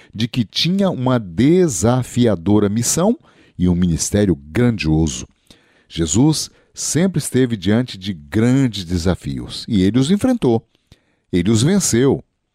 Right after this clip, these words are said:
Primeiro, o desafio de nascer em uma manjedoura, de escolher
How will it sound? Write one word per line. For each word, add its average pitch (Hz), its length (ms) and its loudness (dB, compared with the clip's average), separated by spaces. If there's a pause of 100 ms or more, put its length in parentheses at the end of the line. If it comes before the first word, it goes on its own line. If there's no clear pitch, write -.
(160)
Primeiro, 180 460 2 (600)
o 98 60 0
desafio 127 480 2
de - 140 -6
nascer 127 600 0
em 120 60 0
uma 110 160 4
manjedoura, 107 800 2 (520)
de - 80 -10
escolher 110 640 2